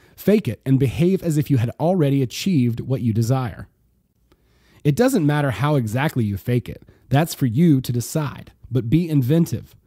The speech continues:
That's something you don't need my advice on. The more creative you are, the more effective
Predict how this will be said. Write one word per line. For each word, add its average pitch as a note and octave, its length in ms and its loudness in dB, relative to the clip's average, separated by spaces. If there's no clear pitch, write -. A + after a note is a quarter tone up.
That's D3 200 0
something F3 280 2
you D3+ 100 4
don't C#3 300 2
need E3 380 2
my A2 260 -4
advice F#2 400 -8
on. F2+ 240 -14
The C#3 60 2
more D3 180 4
creative E3 500 0
you G2+ 180 -4
are, F2 300 -10
the C3 80 -2
more C3 160 2
effective G2+ 720 -6